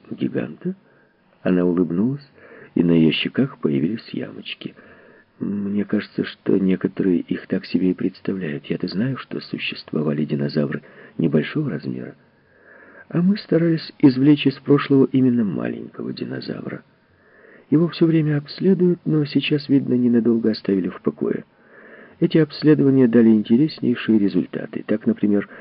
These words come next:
он не является в полном смысле слова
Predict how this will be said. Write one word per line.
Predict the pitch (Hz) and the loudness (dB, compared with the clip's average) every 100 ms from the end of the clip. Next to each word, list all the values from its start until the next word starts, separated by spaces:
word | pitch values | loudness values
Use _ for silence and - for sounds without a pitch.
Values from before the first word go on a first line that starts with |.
| - - - | -20 -20 0
он | 107 104 | 4 6
не | 101 | 8
является | 98 101 95 - | 8 6 4 0
в | - | -8
полном | - 98 98 98 | -2 0 0 -4
смысле | - 95 - 98 | -6 -8 -6 -6
слова | - 95 95 | -2 0 0